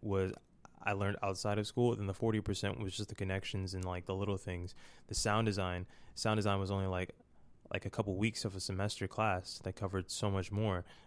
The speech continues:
But I took a liking to it, and I didn't think I would end up, you know, doing it. It would be sustaining me, you know, through this covid crisis that we're doing right now, and it has. So, um,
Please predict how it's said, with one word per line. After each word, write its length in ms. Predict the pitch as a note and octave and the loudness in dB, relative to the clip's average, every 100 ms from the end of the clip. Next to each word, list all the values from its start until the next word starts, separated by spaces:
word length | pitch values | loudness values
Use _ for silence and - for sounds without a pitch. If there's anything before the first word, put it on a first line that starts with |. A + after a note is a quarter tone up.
| - | -2
But 220 | F#2 - - - - | -2 0 -6 -16 -12
I 40 | - | -6
took 180 | - G#2 | -2 2
a 40 | |
liking 340 | G2 A2+ - G2+ | 6 6 4 -2
to 200 | - F#2 | 0 -2
it, 180 | F#2 - - - | -2 -6 -18 -2
and 80 | G2 | 2
I 60 | |
didn't 240 | G2+ G2+ G2 | 2 0 -2
think 460 | - A2 G2+ - - | 2 2 2 -4 -2
I 40 | |
would 160 | F#2+ G2 | 0 0
end 180 | G2+ G2 | 0 -2
up, 80 | F#2+ - - - | -4 -8 -20 -6
you 60 | G#2+ | -2
know, 200 | F#2+ F#2 G2+ - - F#2+ | -2 -2 -6 -14 -14 0
doing 300 | G#2 A2+ G2+ | 4 6 4
it. 140 | F#2 F#2+ | 2 0
It 20 | |
would 140 | F#2+ | 0
be 80 | F#2+ | -2
sustaining 500 | - G2+ G#2 G#2 G2+ | -4 -2 0 0 0
me, 220 | F#2+ F#2 - | -2 -4 -4
you 120 | F#2+ | -2
know, 160 | F#2 - - | -2 -6 -6
through 120 | G2 | -4
this 420 | F#2 F#2 - - - - | -2 -2 -4 -6 -10 -2
covid 320 | A2 G2 G2 | 0 0 -2
crisis 380 | - G2 F#2+ F#2 | -2 -2 -2 -4
that 100 | F#2 | -4
we're 80 | |
doing 160 | F#2+ F#2+ | -2 -4
right 180 | F2+ F2 | -4 -4
now, 280 | G#2+ G#2+ F#2 | -2 -2 -4
and 120 | F2+ | -6
it 80 | F2+ | -2
has. 360 | A2+ A2+ - - - - - - | 0 0 -2 -10 -20 -20 -14 -10
So, 460 | - G2 F#2 F2 G2 - - | -2 0 2 0 -4 -12 -10
um, 460 | - F#2 F2+ F2+ F2+ | -6 -2 -2 -4 -8